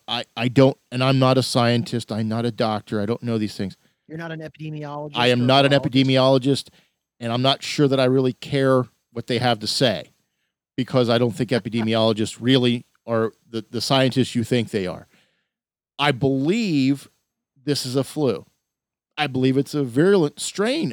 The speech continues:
Speaker 1: of flu. I believe China has lied from the beginning about their numbers, what's happened, and, and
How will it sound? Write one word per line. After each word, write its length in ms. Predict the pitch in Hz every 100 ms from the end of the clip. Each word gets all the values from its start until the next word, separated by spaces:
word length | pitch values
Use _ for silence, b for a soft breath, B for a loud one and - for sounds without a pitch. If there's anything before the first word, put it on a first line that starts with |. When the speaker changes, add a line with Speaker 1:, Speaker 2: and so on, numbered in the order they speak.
| -
Speaker 1:
of 160 | 117 -
flu. 480 | - 117 85 - _ _ _ _ _ _ _ -
I 120 | 131
believe 600 | 123 127 135 135 127 - _
China 640 | - - 151 160 165 160 156 _ _ _
has 180 | 123 110
lied 560 | 120 131 135 139 139 135
from 260 | - 135 127
the 80 | 113
beginning 500 | 117 117 160 156 143
about 360 | 120 127 120
their 120 | 123 113
numbers, 520 | 135 147 147 143 117
what's 220 | 117 -
happened, 360 | 139 135 135 123
and, 180 | 117 -
and 260 | 110 107